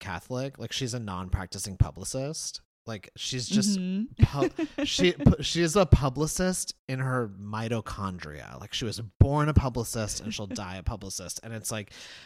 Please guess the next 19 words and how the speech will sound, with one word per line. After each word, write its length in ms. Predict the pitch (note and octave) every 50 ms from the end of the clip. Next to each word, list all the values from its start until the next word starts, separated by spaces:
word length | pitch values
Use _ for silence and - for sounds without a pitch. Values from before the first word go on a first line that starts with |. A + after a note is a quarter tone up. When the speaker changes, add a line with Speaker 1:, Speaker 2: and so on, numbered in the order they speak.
| - - -
Speaker 1:
not, 420 | B2+ B2 B2+ C3 C3 C3+ D3+ D3 C#3
that's 220 | D3+ D#3 C#3+ -
not 180 | E3 E3 E3+ E3+
a 80 | F3
job 480 | D#3+ B2+ A#2+ A#2+ G#2 G2+ G#2+ A#2 B2 -
for 160 | - E3+ E3
her. 220 | D#3+ E3+ E3+ E3+ E3
It's 140 | D3+ C#3 -
a 60 | B2
persona. 960 | - - - B2+ - - - A#2 G#2+ A2 A#2 A#2+ B2 B2 B2+ B2+ B2+ C3 C3 A#2
It's 140 | A2+ G#2 -
a 60 | A#2
look. 640 | G#2+ A2 A2+ G#2+ A2 G#2+ G#2+ A2 - - - - - - - - - - -
It's 140 | B2+ A#2 -
an 100 | A2+ G#2+ -
attitude. 1000 | - A2 A2 A2+ A2+ G#2+ - - - A#2+ A2+ G#2+ G#2+ G#2 G#2 G2+ G2+ G2 G#2 G2+ - - - - - - _ _
It's 200 | - A#2 A2 - A#2+
an 80 | G#2+ G#2 -
energy. 880 | A#2+ A#2+ A#2+ A#2+ A#2+ A#2 G#2 A2+ A2+ G#2+ G#2 G2+ G2+ G2+ G2 G2+ G2